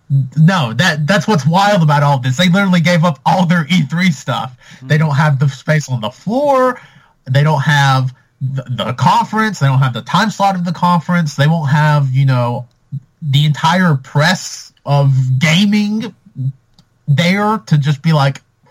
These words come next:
Speaker 1: "Oh my God, we love Sony. Let's see what you got." Microsoft, though, all eyes on them, you know, ki-, after a great, you know, the greatness of the three sixty, come back, the Xbox One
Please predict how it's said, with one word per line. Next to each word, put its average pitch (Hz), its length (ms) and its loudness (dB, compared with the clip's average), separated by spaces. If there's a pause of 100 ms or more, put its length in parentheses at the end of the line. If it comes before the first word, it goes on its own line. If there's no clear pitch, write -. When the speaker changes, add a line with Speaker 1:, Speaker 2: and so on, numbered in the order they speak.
Speaker 1:
"Oh 170 220 2
my 143 140 2
God, 151 300 0
we 135 80 -6
love 143 220 -2
Sony. 120 360 -4
Let's 123 200 -2
see 139 140 0
what 139 120 2
you 110 140 -6
got." 120 420 0 (720)
Microsoft, 170 680 0
though, 151 320 0 (260)
all 190 220 2
eyes 185 300 2
on 175 180 0
them, 139 240 0
you 131 120 2
know, 123 220 -2
ki-, 143 140 -2 (180)
after 156 460 0
a 139 100 0
great, 175 540 -2 (400)
you 151 140 2
know, 127 340 0
the 135 120 0
greatness 160 560 0
of 143 100 2
the 135 80 0
three 139 260 0
sixty, 123 540 -4
come 156 260 2
back, 139 260 0
the 123 60 -4
Xbox 143 400 -2
One 135 460 2